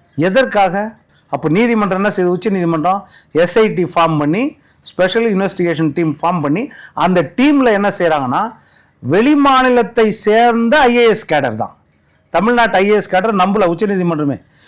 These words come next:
வெளி மாநிலத்தை சேர்ந்த ஐ ஏ எஸ் கேடர் அதிகாரிகள், பெண் அதிகாரிகள் மூணு பேரை போட்டு தான்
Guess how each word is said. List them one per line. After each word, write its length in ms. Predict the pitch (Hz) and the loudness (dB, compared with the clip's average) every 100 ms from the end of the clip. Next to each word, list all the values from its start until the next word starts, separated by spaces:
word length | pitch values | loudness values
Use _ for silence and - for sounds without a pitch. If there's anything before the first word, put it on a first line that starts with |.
| _ | _
வெளி 240 | - 175 269 | -2 0 2
மாநிலத்தை 440 | 262 254 240 196 | 4 4 2 0
சேர்ந்த 320 | 196 220 226 | 0 0 0
ஐ 140 | 247 214 | 2 4
ஏ 60 | |
எஸ் 260 | 226 214 - | 2 2 -2
கேடர் 120 | 180 | 0
அதிகாரிகள், 520 | 175 170 190 165 190 | 0 2 0 0 0
பெண் 160 | 214 185 | -2 -2
அதிகாரிகள் 360 | 180 165 165 156 | -2 0 0 0
மூணு 140 | 165 | -2
பேரை 160 | 165 175 | -2 -4
போட்டு 220 | 151 143 | -4 -2
தான் 180 | 220 | -2